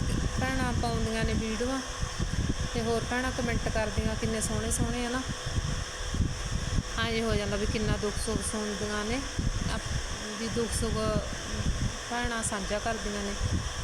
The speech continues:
ਜਦੋਂ ਕੋਈ ਵੀ ਆਪਣੀ ਦੇਖ, ਵੀਡੀਓ ਦੇਖ ਕੇ ਮੈਸੇਜ ਕਰਦਾ, ਆਪਾਂ ਨੂੰ ਕਿੰਨਾ ਚਾਅ ਚੜ੍ਹਦਾ ਵੀ ਆਪਾਂ ਨਾਲ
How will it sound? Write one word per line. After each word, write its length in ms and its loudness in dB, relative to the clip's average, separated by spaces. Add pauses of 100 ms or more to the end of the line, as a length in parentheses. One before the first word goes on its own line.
(100)
ਜਦੋਂ 160 2
ਕੋਈ 280 0
ਵੀ 120 0
ਆਪਣੀ 380 0
ਦੇਖ, 260 0 (340)
ਵੀਡੀਓ 320 2
ਦੇਖ 200 2
ਕੇ 100 -2
ਮੈਸੇਜ 500 2
ਕਰਦਾ, 240 2
ਆਪਾਂ 180 0
ਨੂੰ 100 2
ਕਿੰਨਾ 360 2
ਚਾਅ 100 6
ਚੜ੍ਹਦਾ 380 4
ਵੀ 160 2
ਆਪਾਂ 260 2
ਨਾਲ 180 2